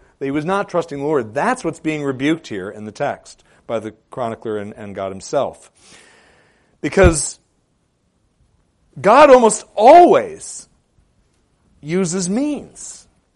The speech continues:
to accomplish his holy ends and to answer our cries for help. He almost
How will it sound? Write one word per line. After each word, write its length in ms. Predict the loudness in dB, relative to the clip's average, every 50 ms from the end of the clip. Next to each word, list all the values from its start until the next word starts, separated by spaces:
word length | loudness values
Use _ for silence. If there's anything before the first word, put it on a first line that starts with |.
| _ _ _ _ _ _ _ -8
to 120 | -4 -4
accomplish 840 | -4 -2 -2 0 0 0 0 0 -2 -2 -2 -4 -8 -12 -14 -16 -18 _ _ _ _ _ _ _ _ _ _ _ -4
his 240 | -4 -4 -2 -2 0
holy 320 | 2 4 4 6 4 4
ends 320 | 4 4 2 2 0 -2
and 100 | -4 -4
to 100 | -6 -6
answer 520 | -4 -2 -2 -2 -2 0 2 2 4 4 4
our 180 | 4 4 2
cries 460 | 2 0 0 2 2 4 2 0 -2 -4
for 120 | -8 -6
help. 220 | -2 -2 -2 -2
He 60 | -4 -8
almost 320 | -8 -6 -6 -6 -6 -8